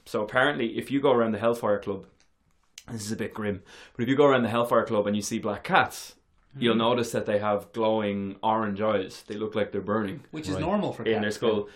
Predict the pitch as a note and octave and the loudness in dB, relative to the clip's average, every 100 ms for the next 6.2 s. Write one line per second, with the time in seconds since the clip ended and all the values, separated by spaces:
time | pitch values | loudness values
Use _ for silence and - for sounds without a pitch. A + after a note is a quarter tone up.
0 | - D3+ D3 D3+ E3+ F3 D#3+ C#3+ D3+ C#3+ | -8 0 2 8 8 10 8 6 8 8
1 | - C3+ C3+ D3 C3 B2 - C3 B2+ A#2+ | 8 4 2 2 4 2 2 2 4 4
2 | A2 A#2 A2+ G#2+ G2+ - C3 A2+ A2+ A2+ | 0 0 0 0 -4 -6 -2 -2 0 -2
3 | G#2+ A2 G#2 G2 G#2+ G#2+ G2+ A#2 G#2+ G#2 | 4 4 4 0 2 4 2 0 -2 -2
4 | G2+ G#2 G2+ - A2 A2+ G#2 G2 G2+ G#2+ | -2 -4 -8 -14 -6 -4 -4 -4 -4 -2
5 | G#2+ G2 F#2+ - G#3+ G3+ F3 - B2 A#2 | -2 -4 -12 -12 -10 -10 -10 -12 -10 -8
6 | A#2 | -10